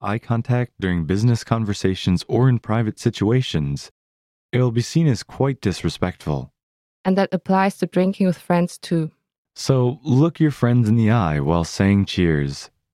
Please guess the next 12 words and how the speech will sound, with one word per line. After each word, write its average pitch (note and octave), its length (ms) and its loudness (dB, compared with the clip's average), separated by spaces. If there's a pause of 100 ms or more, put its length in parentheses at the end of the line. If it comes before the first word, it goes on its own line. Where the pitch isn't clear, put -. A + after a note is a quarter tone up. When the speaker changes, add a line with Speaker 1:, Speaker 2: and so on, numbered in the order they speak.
Speaker 2:
Or F#3+ 100 0
you F#3+ 120 2
might F#3 480 0
regret E3+ 420 0
it. F3 220 -8 (720)
Speaker 1:
The G#2 80 0
second E3+ 340 0
superstition C3 720 0
is G#2+ 120 0
about G#2+ 320 0
good F#2+ 200 -2
luck. D2+ 400 -4